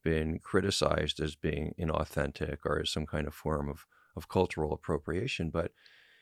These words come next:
you know, when I listen to, to your music, it feels deeply authentic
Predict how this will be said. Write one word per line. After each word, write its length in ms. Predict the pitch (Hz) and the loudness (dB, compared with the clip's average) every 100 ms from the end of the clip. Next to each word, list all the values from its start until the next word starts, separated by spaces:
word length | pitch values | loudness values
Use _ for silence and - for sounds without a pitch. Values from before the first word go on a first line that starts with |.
| _ | _
you 80 | 123 | 4
know, 120 | 117 | 6
when 140 | 107 | 6
I 160 | 107 151 | 4 2
listen 600 | 120 110 - 117 101 95 | 2 2 2 2 0 0
to, 600 | - - 90 85 82 82 - | -4 0 2 4 2 -2 -4
to 120 | - 98 | -6 -2
your 200 | 90 92 | 0 0
music, 420 | 120 165 98 - | 0 0 -2 -4
it 140 | - | -12
feels 300 | - 131 127 | -6 -2 -2
deeply 480 | 104 - 131 - 123 | -2 -4 -4 0 0
authentic 580 | 78 78 82 78 - - | 0 0 -4 -4 -6 -12